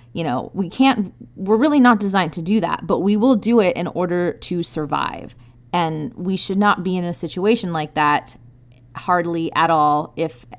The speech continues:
if any, in our lifetime. And it's not even really possible for our body to go into ketosis if you're eating any amount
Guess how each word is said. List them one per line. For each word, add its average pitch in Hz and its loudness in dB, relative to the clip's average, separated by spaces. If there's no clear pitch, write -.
if 180 -6
any, 196 2
in 165 -4
our 165 0
lifetime. 180 0
And 262 8
it's 277 0
not 349 2
even 269 6
really 247 4
possible 202 2
for 240 4
our 220 4
body 180 2
to 202 -2
go 175 2
into 190 0
ketosis 185 -2
if 196 -2
you're 202 0
eating 247 2
any 247 4
amount 202 2